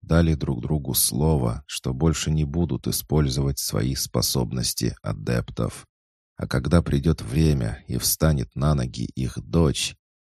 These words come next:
когда на их крыльце появятся внуки, они разобьют свои энергетические тела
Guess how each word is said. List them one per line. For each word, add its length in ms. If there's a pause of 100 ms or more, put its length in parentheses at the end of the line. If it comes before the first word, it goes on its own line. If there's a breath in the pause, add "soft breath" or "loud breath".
когда 340
на 80
их 260
крыльце 640
появятся 720
внуки, 680 (300)
они 320
разобьют 720
свои 500
энергетические 1000
тела 640